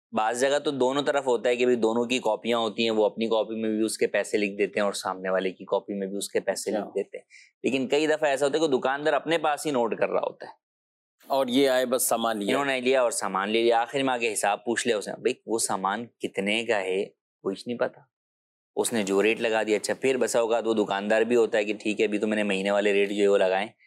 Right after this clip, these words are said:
Speaker 1: اگر دو مہینے بعد payment کی تو میں دو مہینے والے ریٹ جو ہے وہ لگا دوں گا۔
Speaker 2: ہوں۔
Speaker 1: تو ایسا کرنا بھی جائز نہیں ہے۔ اولاً تو قیمت کا تعین بہرحال ضروری ہے کہ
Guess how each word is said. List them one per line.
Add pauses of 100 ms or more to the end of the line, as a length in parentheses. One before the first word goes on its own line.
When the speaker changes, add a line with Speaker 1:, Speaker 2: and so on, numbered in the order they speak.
(160)
Speaker 1:
اگر
دو
مہینے
بعد
payment
کی
تو
میں
دو
مہینے
والے
ریٹ
جو
ہے
وہ
لگا
دوں
گا۔
Speaker 2:
ہوں۔ (800)
Speaker 1:
تو
ایسا
کرنا
بھی
جائز
نہیں
ہے۔
اولاً
تو
قیمت
کا
تعین
بہرحال
ضروری
ہے
کہ